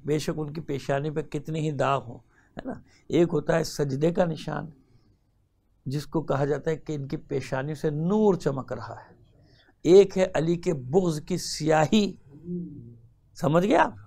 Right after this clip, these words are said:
بھائی اتنا کافی۔ ایک ہے سجدہ جس سے نور چمک رہا ہوتا ہے،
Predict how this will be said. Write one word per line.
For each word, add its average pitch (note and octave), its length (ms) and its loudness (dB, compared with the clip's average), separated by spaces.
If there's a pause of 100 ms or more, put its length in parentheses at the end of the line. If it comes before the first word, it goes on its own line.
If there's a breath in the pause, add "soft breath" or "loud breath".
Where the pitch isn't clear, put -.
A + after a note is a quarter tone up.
(140)
بھائی D#3 140 2
اتنا G3 200 4
کافی۔ - 460 -2 (640)
ایک G3 320 4
ہے E3+ 260 6 (280)
سجدہ E3 480 4 (220)
جس C#3+ 360 -6
سے C3 80 2
نور E3+ 260 0
چمک G#3+ 340 2
رہا A3+ 260 6
ہوتا A3 260 2
ہے، G#3 260 -12